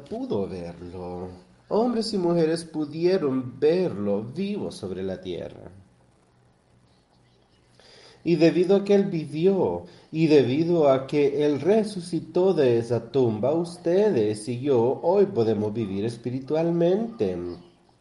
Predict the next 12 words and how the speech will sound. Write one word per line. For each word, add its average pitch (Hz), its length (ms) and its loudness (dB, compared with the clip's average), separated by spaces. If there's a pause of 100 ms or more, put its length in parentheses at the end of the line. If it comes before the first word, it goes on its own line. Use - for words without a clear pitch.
(600)
Nos 156 320 2
pueden 143 360 2
criar 160 540 4
espiritualmente, 110 1120 -2
nos 101 120 -10
pueden 143 320 -4
traer 117 600 -2
de 117 80 -2
vuelta 98 360 -6
a - 20 -4
la 98 160 -6
vida. 87 580 -12